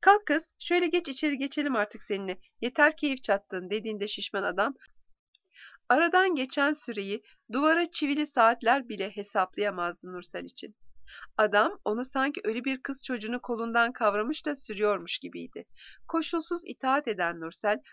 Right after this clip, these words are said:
adamın çekiştirmelerinin peşinden yürümüyordu da sanki adımları önüne dökülüyordu. Gözleri neredeyse koyu griye kesmeye başlamıştı. Çekiştirme sonunda ön odadaki yer yatağının üzerine atıldığında son buldu.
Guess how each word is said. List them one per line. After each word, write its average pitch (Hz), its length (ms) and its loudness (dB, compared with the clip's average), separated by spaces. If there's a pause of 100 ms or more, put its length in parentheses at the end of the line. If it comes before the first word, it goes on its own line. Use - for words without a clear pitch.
(120)
adamın 254 380 0
çekiştirmelerinin 262 880 -4
peşinden 240 480 -4
yürümüyordu 233 680 -2
da 233 120 2 (320)
sanki 285 380 2
adımları 254 460 -2
önüne 220 320 -2
dökülüyordu. 156 640 -10 (340)
Gözleri 285 420 0
neredeyse 285 540 -2
koyu 247 260 -4
griye 220 300 -4
kesmeye 165 400 -8
başlamıştı. - 600 -10 (440)
Çekiştirme 240 760 -4 (240)
sonunda 269 520 -2
ön 311 240 -2
odadaki 226 420 -2
yer 233 200 2
yatağının 226 500 -2
üzerine 226 340 -4
atıldığında 202 580 -6
son 175 320 -8
buldu. 151 320 -14